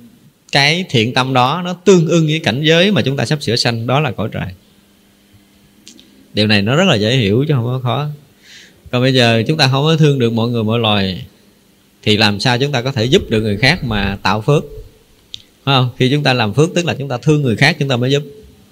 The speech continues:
Để giúp người này người kia, điều này điều nọ, tức là chúng ta đã thương người rồi chúng ta mới giúp được.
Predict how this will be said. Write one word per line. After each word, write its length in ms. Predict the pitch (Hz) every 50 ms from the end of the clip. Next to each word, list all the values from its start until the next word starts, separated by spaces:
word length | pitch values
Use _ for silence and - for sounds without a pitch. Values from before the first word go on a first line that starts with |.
| - - _ _ _ _ _ _ _ _ _ _ - _ _ _ _
Để 80 | - 107
giúp 180 | 117 151 151 143
người 100 | 123 104
này 180 | 104 101 101
người 120 | 101 95 98
kia, 200 | 92 127 123 123
điều 140 | 117 110
này 160 | 107 110 104 101
điều 140 | 104 104
nọ, 320 | 98 101 95 95 101 113 107
tức 120 | - 147 151
là 100 | 127 98
chúng 140 | 127 131
ta 80 | 131 113
đã 120 | 104 113
thương 300 | 127 - 151 135 123 120
người 220 | 113 110 101 95 98
rồi 180 | 95 95 92 92
chúng 100 | 110 120
ta 80 | 120 113
mới 140 | 113 120 123
giúp 120 | 131 147
được. 280 | 143 113 92 87 - -